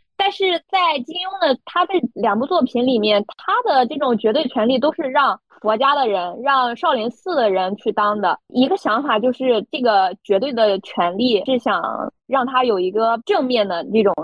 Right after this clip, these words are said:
意义在，让他不是一个恶，恶的那种绝对权力来解决这个问题。我觉得在金庸的心里面，佛教还有少林寺这个派别，它有很高的地位，也有很高的一个意义。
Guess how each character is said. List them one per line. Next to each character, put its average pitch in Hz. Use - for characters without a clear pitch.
意 254
义 214
在， 190
让 294
他 320
不 269
是 330
一 285
个 277
恶， 330
恶 320
的 220
那 214
种 185
绝 196
对 226
权 196
力 208
来 196
解 196
决 160
这 208
个 190
问 185
题。 -
我 247
觉 240
得 330
在 370
金 370
庸 415
的 233
心 -
里 294
面， 226
佛 214
教 240
还 226
有 226
少 311
林 214
寺 277
这 247
个 196
派 269
别， 175
它 311
有 311
很 185
高 269
的 277
地 233
位， 202
也 220
有 285
很 214
高 254
的 254
一 202
个 208
意 247
义。 220